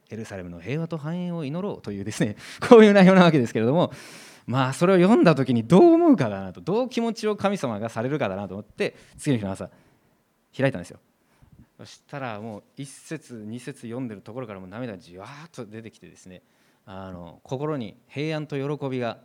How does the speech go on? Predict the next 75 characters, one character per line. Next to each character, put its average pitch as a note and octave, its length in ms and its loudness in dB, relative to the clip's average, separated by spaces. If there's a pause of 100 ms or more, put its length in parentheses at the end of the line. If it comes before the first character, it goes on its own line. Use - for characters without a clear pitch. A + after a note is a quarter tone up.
(240)
初 D#3 300 -10
め F3 60 -4
て A2+ 100 -10
来 - 60 -20
た G#2 80 -12
ん F#2 40 -16
で E2+ 60 -18
す - 80 -20
ね。 A2+ 160 -16 (100)
ど A#2+ 100 -12
こ E3+ 140 -12
に G3+ 120 -6
気 F#3+ 100 -10
持 F#3 120 -4
ち F3+ 100 -8
が F#3+ 60 -2
揺 F3+ 60 -4
れ F3 60 -6
て E3+ 80 -6
る E3+ 60 -8
時 C#3+ 140 -8
も A#2 80 -6
な B2 120 -6
か C#3+ 80 -6
っ - 100 -12
た G#2 80 -14
平 G#2+ 220 -10
安 G2+ 100 -12
と G2+ 80 -12
喜 F#2+ 60 -10 (120)
び F#2+ 60 -12
が F#2 80 -14
来 - 80 -20
て、 - 140 -20 (640)
ま G2 120 -18
あ、 F2+ 40 -20
こ - 60 -20
れ - 20 -16
は G#2+ 60 -10
も G#2 60 -12
う - 20 -18
九 E3+ 200 -8
十 A2 120 -10
五 A2+ 140 -12
パ A#2 120 -10
ー G2 40 -6
間 G2 340 -12
違 F#2 40 -12
い - 20 -12
な F#2+ 100 -14
い F2 40 -14
な E2+ 100 -16
と。 E2 160 -20 (640)
ま A2 140 -10
あ、 - 20 -10
お A2 40 -14
母 F3 160 -4
さ D3+ 100 -8
ん B2 40 -6
が A#2 60 -6
よ C3 80 -6
く A#2 120 -10
結 - 220 -10
婚 D#3 140 -4
の D3+ 80 -2
選 D3 180 -4
択 C3+ 160 -4
を B2+ 60 -2
す C#3 100 -10
る B2 60 -8
時 A2+ 120 -8
に E2+ 60 -10
で E2+ 60 -16
す - 40 -18
ね、 E2+ 180 -16